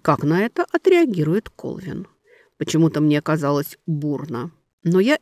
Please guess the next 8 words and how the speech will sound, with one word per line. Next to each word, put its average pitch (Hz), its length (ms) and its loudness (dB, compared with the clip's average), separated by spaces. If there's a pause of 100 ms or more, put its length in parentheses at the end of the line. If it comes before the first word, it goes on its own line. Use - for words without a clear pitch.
честно 175 300 0
старалась 143 520 -2
вылететь. - 720 -4
Не 208 160 0
моя 330 280 6
вина, 139 380 -4 (400)
что - 320 2
Ленар 147 400 2